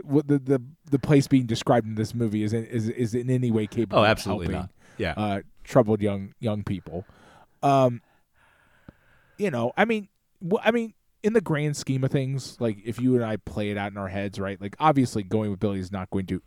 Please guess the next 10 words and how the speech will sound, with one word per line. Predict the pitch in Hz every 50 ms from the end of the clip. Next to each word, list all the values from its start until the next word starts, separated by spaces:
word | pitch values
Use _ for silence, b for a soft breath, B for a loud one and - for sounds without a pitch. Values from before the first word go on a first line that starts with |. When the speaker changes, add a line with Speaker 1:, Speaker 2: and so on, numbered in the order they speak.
| _
Speaker 1:
end | - 110 104 98 92 - 90 - _ _ _ _ _ _ _ _ _ _ _ _ _ _ _ _ _ _ _ _ _
great. | - 101 95 117 165 170 B B B B B B B _
Um, | 107 110 110 107 104 101 98 92 85 - _ _ _ b b b b b b b b
if | - 123
nothing | 165 254 220
Speaker 2:
Well, | 208 -
Speaker 1:
else, | 147 -
Speaker 2:
I | - 131 202 175
Speaker 1:
because | 127 123 - 80 -
Speaker 2:
think | -